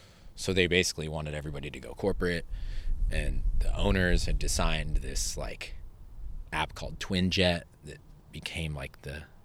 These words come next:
the bike messenger standard for modern twenty-first century delivery work.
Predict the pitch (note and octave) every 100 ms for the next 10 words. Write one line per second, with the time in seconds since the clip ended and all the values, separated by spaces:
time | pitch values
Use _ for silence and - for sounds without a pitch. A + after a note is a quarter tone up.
0 | - - - - - - - - D#2 D2+
1 | D#2+ E2 D#2 - E2 D2+ - - D#2 D#2+
2 | E2+ F2 - E2 D#2+ D2+ D2 D#2 D2+ D2+
3 | - - F#2 D#2+ - D#2 F2+ E2+ E2+ D#2
4 | D2 - - - - - - - - -
5 | - - - E2+ F2+ F2 F#2+ G2 A2 A2+
6 | -